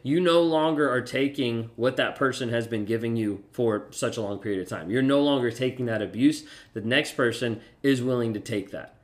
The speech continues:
Now, they might not see it instantly, but they're willing to take that because it's starting to happen or it's starting to progress or they even knew about you. And so there's something there. Okay. So you need to understand, like,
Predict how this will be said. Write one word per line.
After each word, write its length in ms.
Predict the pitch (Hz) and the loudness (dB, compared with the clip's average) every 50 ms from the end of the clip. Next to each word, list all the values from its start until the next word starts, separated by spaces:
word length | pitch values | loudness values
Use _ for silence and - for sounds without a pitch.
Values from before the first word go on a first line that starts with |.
| _ _ _ - | _ _ _ -4
Now, 80 | 120 123 | 0 0
they 100 | 120 120 | 2 2
might 160 | 131 135 131 | 2 2 0
not 180 | 127 113 - | -2 -4 -6
see 280 | - - - 175 196 208 | -6 -2 0 4 6 6
it 100 | 175 - | 4 4
instantly, 500 | 131 131 123 - - 117 - 123 123 123 | 2 -4 -4 -4 -6 -6 -4 -2 -2 -2
but 200 | 113 110 113 117 | -2 -4 -2 -2
they're 80 | 127 120 | 0 0
willing 300 | 120 127 131 131 127 117 | 0 0 0 0 0 -2
to 60 | 117 | -2
take 240 | 117 - 123 120 104 | -2 -2 -2 -2 0
that 140 | 123 113 - | -2 -2 -2
because 260 | 113 110 - 117 110 | -4 -6 -6 -6 -8
it's 120 | 110 - | -8 -8
starting 380 | - - - 120 117 117 117 104 | -8 -4 -2 -2 0 0 -2 -6
to 140 | - 113 104 | -6 -10 -12
happen 480 | - - - 110 107 - - 90 82 - | -8 -4 -4 -4 -4 -4 -10 -14 -10 -4
or 160 | 113 120 117 | 0 0 0
it's 100 | 110 - | 0 -2
starting 320 | - - 123 117 117 110 | -2 -2 -2 0 -2 -4
to 140 | 110 - 113 | -6 -8 -12
progress 500 | 107 - 120 104 95 117 113 107 104 - - - - - _ | -10 -8 -8 -4 -2 0 0 -2 -4 -6 -14 -20 -20 -10 _
or 160 | - 135 143 | 4 4 6
they 140 | 143 143 139 | 6 6 6
even 260 | 135 135 120 123 117 | 4 4 2 0 2
knew 140 | 117 143 156 | 4 4 4
about 260 | 147 131 123 110 - | 6 4 2 0 0
you. 300 | 120 123 123 120 117 117 - | 0 2 2 2 2 0 -6
And 120 | 123 113 | -8 -4
so 140 | - 127 120 | -2 -2 -2
there's 360 | 110 101 113 113 120 110 - | -2 -4 -4 -4 -4 -4 -2
something 380 | - 131 117 117 113 123 113 104 | -4 -4 -4 -4 -4 -4 -6 -4
there. 240 | 101 92 - - - _ _ _ | -6 -8 -10 -12 -18 _ _ _
Okay. 300 | 110 104 - - 110 107 - - - - | -10 -4 -2 -2 -2 -2 -6 -12 -20 -20
So 140 | - - 139 | -4 0 2
you 60 | 139 | 2
need 100 | 143 147 | 4 4
to 60 | 143 | 2
understand, 300 | 135 123 - 151 139 131 | 2 0 0 0 0 2
like, 200 | 123 117 110 - | 0 -2 -2 -4